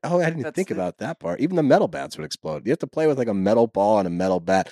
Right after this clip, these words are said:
Speaker 1: But you know how they could have ended those movies so much better? I love that we got stuck on this.
Speaker 2: Yeah.
Speaker 1: The scene at the end where there's the big battle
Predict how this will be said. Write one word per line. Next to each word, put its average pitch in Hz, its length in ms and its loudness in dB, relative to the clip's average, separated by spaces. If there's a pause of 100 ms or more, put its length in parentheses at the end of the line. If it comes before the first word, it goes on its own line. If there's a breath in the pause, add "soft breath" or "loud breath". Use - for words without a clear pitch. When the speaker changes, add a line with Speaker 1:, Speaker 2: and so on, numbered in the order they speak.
(140)
Speaker 1:
But 101 160 -4
you 113 60 -4
know 147 140 4
how 165 80 2
they 151 100 2
could 127 220 0
have 127 80 0
ended 113 260 4
those 110 240 2
movies 101 360 2
so - 200 0
much 92 260 -2
better? 90 340 -2 (1200)
I 92 60 -4
love 92 220 2
that 85 180 -8
we 87 80 -4
got 80 140 -4
stuck 80 220 -6
on 82 80 -8
this. - 140 -6
Speaker 2:
Yeah. - 60 -14 (840)
Speaker 1:
The 120 140 -2
scene 143 500 2
at 147 140 0
the 101 160 -6
end 101 200 0
where 101 100 2
there's 90 160 0
the 82 80 -8
big 95 340 -10
battle 80 480 -4